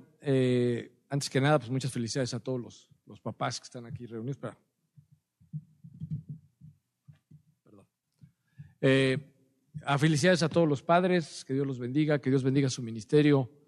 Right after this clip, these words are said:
pero sobre todo felicidades a nuestro Padre Celestial.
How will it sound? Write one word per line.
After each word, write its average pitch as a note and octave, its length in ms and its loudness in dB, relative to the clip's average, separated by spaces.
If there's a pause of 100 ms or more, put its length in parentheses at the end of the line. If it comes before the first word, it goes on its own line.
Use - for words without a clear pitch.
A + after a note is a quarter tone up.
(600)
pero C#3 160 0
sobre D3 220 0
todo F3 180 2
felicidades D3 520 -2
a C3+ 40 2
nuestro B2 240 -8
Padre B2 300 -4
Celestial. G#2+ 480 -8